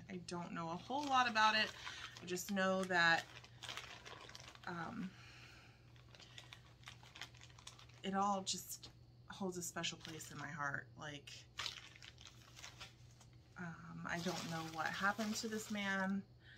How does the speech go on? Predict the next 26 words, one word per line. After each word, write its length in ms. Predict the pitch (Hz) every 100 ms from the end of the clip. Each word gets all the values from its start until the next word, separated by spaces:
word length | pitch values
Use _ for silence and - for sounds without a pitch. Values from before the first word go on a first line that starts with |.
| - - 190
I 60 |
am 120 | 185
assuming 560 | 190 - 202 196 185 185
that 160 | 180 -
he 200 | - 180
lived 220 | 175 175
a 60 | 175
long, 260 | 170 170
healthy 340 | 185 175 170 170
life 880 | 175 185 190 - - - - - - 175 170
and 260 | 165 170 170 - - - - - - 196
that 560 | 165 160 - - - - - - - - -
maybe 300 | 185 170 165
he 240 | 170 180
didn't 320 | 170 175 170 170
have 400 | - 165 165 170 - - - - - -
anybody 400 | 214 214 202 196
that 240 | 190 180 170
wanted 480 | 160 165 196 262 240
the 80 | 277
uniform 920 | 269 269 269 - 269 269 269 269 269 - -
when 140 | 226
he 160 | 226 247
passed 840 | - 254 247 247 247 - - - - -
or 500 | - 185 185 185 185 190 -
something 480 | - 190 185 190